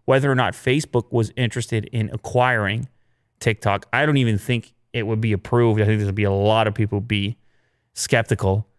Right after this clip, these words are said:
and, uh, about Facebook making the acquisition because, well, they're so diversified in that, in, in, in that content area anyways already. So he wouldn't say if there was a negotiation ongoing. I bet there would be,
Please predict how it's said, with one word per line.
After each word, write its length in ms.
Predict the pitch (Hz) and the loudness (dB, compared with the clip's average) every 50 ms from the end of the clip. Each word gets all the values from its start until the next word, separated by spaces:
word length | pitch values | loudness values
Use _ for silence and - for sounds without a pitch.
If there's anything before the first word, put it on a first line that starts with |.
| _ _ _ _ _ - | _ _ _ _ _ -4
and, 360 | 113 104 98 95 95 92 - _ | -2 0 0 0 -2 -4 -6 _
uh, 120 | 120 110 - | -4 -2 0
about 260 | - 110 110 104 98 | 2 2 2 2 2
Facebook 500 | - - - 113 117 - - - 139 156 | 0 0 0 0 0 0 0 -2 -2 0
making 220 | 143 131 127 131 131 | 0 0 0 2 2
the 80 | 127 127 | 2 2
acquisition 680 | 127 127 - 135 117 131 127 - - 135 139 139 131 127 | 0 0 0 0 0 0 -2 -2 -2 -2 -2 -2 -4 -6
because, 640 | 117 113 - - - 113 110 107 101 101 - - - _ _ _ _ _ _ _ _ _ _ _ _ _ _ | -6 -8 -6 -2 0 2 2 2 0 -2 -6 -10 -14 _ _ _ _ _ _ _ _ _ _ _ _ _ _
well, 140 | - 110 107 | 0 2 2
they're 140 | 101 113 110 | 4 2 2
so 240 | - - - 120 113 | 2 2 2 2 2
diversified 840 | 104 110 101 95 101 104 104 101 - 98 - - 104 95 95 95 | 2 2 0 0 0 0 0 0 -2 -6 -6 -4 -2 -2 0 0
in 120 | 104 104 104 | 0 0 0
that, 240 | 101 98 98 - _ | 0 -2 -4 -6 _
in, 260 | - 117 107 101 101 - | -4 -2 -2 -2 -2 -2
in, 320 | - 107 101 98 95 - - _ | -2 -2 -2 -2 -4 -6 -10 _
in 160 | 120 110 101 | -4 -2 -2
that 240 | 101 95 92 - - | -2 -2 -4 -6 -6
content 360 | - 113 107 104 101 101 - - | -2 -2 0 0 0 -2 -2 -2
area 320 | 101 101 98 101 98 - - | -2 -2 -2 -2 -4 -6 -6
anyways 640 | - 123 131 139 143 139 139 143 160 165 - - - _ | -2 0 2 4 4 4 4 2 0 -2 -4 -10 -14 _
already. 480 | 127 113 101 98 104 107 127 160 175 175 - _ _ _ _ _ _ _ _ _ _ _ _ _ _ _ _ _ - | -2 -2 0 0 0 0 0 0 -2 -4 -6 _ _ _ _ _ _ _ _ _ _ _ _ _ _ _ _ _ 2
So 80 | 120 | 2
he 80 | 127 131 | 4 4
wouldn't 220 | 143 151 127 110 | 4 4 2 2
say 200 | - - 135 127 | 2 2 2 2
if 120 | 120 113 - | 2 2 0
there 100 | 127 123 | 0 2
was 100 | 117 113 | 2 2
a 60 | 110 | 0
negotiation 580 | 107 104 107 113 110 - - 117 110 98 110 | 0 2 0 0 0 0 0 -2 -2 0 0
ongoing. 380 | 107 113 117 110 110 110 107 110 | 0 0 0 2 2 2 2 2
I 100 | 113 156 | 0 0
bet 220 | 180 156 185 165 - | 0 0 0 0 0
there 140 | - 175 160 | 0 0 2
would 260 | 131 143 185 185 139 | 2 2 2 2 0
be, 220 | - 95 - - | -4 -8 -8 -12